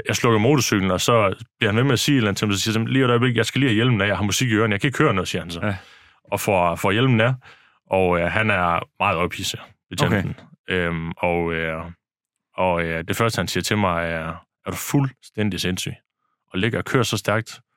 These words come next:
Speaker 1: på en motorvej, på en dansk vej?" Så siger jeg til ham, "Altså, jeg har lyst til at køre stærkt, og der var ingen biler." Så
Speaker 2: Ja.
Speaker 1: gjorde jeg det.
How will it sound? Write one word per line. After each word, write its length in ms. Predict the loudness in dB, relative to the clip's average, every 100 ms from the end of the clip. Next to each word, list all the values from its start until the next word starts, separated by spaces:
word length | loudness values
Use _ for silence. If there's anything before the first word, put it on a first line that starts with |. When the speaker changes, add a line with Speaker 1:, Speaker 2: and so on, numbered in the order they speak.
| _ _ _ _
Speaker 1:
på 60 | -4
en 80 | 0
motorvej, 480 | 0 0 -2 -4 -6 _
på 60 | 0
en 80 | 2
dansk 280 | 0 0
vej?" 180 | 0 0 -2 _ _ _ _ _ _
Så 120 | -6
siger 500 | -4 -4 -4 -4 -4
jeg 80 | -2
til 120 | 0
ham, 280 | 0 -2 -6 -14 _ _ _ _ _ _
"Altså, 260 | -12 -8 -8 -10 _ _ _ _ -10
jeg 60 | -4
har 60 |
lyst 160 | -4 -4
til 80 | -4
at 40 |
køre 120 | -4
stærkt, 240 | -2 -4 -2
og 40 |
der 40 | -2
var 60 | -4
ingen 120 | -4
biler." 380 | -4 -4 -8 -14 _ _
Så 100 | -4
Speaker 2:
Ja. 60 | 0
Speaker 1:
gjorde 120 | 0
jeg 80 | 0
det. 100 | -4